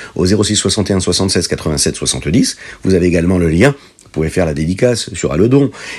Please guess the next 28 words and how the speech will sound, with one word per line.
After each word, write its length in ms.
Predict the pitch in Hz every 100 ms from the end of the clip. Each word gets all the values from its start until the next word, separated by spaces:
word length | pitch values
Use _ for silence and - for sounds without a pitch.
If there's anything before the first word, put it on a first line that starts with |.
| -
Euh, 180 | - -
il 80 | -
y 40 |
a 60 | 143
tout 100 | 143
ce 80 | -
qu'il 80 |
faut. 180 | - - - -
<laughs> 140 | -
Ou 100 | -
sur 300 | - - -
chitat 320 | - 113 107 - -
point 140 | 87 -
F 160 | 85
R. 240 | 87 73 65 - _ _ -
Allez, 240 | 95 67 - - _
on 80 | 92
attend 200 | 87 101
vos 100 | 95
dédicaces. 720 | 85 82 78 73 64 - - _ -
Et 80 | 90
nous 80 | 85
commençons 340 | 90 92 73
tout 140 | -
de 80 | 95
suite 260 | - 101 -
le 160 | 95
Tanya. 380 | - 78 69 -